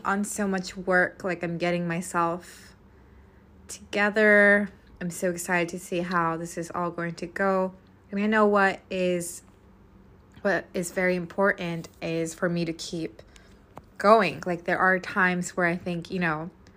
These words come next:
"What's the point of going to the gym? I'm not even seeing any results." But then I remember that progress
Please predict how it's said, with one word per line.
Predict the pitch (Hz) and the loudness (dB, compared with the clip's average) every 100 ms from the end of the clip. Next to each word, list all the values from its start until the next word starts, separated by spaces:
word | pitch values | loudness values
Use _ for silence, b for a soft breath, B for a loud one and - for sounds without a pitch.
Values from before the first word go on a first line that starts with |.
| b b b b | b b b b
"What's | - 202 - | 0 0 0
the | 220 | -4
point | 247 233 - | 0 0 0
of | 190 170 | -4 -2
going | 185 175 | -4 -4
to | 175 | -4
the | 160 | -8
gym? | 160 - 185 165 | -6 -2 0 0
I'm | 160 | -2
not | 165 156 | -2 -2
even | 170 175 | -2 -4
seeing | - 175 | -4 -2
any | 170 170 | -2 -2
results." | 170 170 233 202 - | -2 2 2 2 -2
But | - 185 | -8 -2
then | 185 | 0
I | 180 | 0
remember | 175 175 220 285 208 196 196 B B B B B B - | 0 2 2 4 6 6 6 B B B B B B 2
that | 185 170 - - | 6 6 6 0
progress | 208 196 190 190 190 - | 0 0 2 0 0 -10